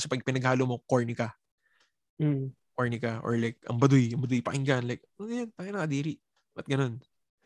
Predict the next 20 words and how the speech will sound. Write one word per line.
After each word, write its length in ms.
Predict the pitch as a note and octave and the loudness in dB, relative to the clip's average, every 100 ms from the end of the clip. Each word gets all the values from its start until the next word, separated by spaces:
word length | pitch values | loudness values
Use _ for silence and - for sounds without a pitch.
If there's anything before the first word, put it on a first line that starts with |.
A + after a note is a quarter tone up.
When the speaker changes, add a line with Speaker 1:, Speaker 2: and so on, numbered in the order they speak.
| - | -4
Speaker 2:
Tigil 240 | D3+ E3+ | 2 6
mo 80 | G3 | 10
yan. 240 | F3 D3 | 10 8
<laughs> 640 | - C4+ - A4+ C5 A4+ - | 4 6 6 8 8 10 12
Speaker 1:
Oo, 560 | B3 A3+ A3+ A#3+ A#3+ | 12 12 12 12 12
yung 160 | A#3+ A#3 | 12 6
ganun 160 | B3+ B3 | 4 8
notion, 540 | A3+ F#3 F#3 F#3+ F#3+ | 6 8 6 6 4
pare, 340 | F3+ D3+ C3+ | 4 6 6
na 460 | D3 D#3 D3+ C#3+ C3 | 2 2 2 0 -2
Speaker 2:
Mm. 240 | - _ | -8 _
Speaker 1:
hindi 200 | D#3 E3 F3+ | 0 4 4
na 120 | F3+ | 6
natin 360 | F3 E3 E3+ D#3+ | 6 4 4 4
na-appreciate 600 | D3+ D#3+ D3 C#3 C#3+ C3+ | 2 4 2 2 -2 -2
talaga 240 | C3 B2+ | -4 -2
yung 320 | B2 B2 A#2+ A#2+ | -2 -4 -8 -8
sarili, 320 | B2 A2+ A2+ | -4 -4 -2
sarili 320 | B2 A#2 A#2 | 0 0 -2
natin. 320 | G#2+ G2+ - | -6 -10 -16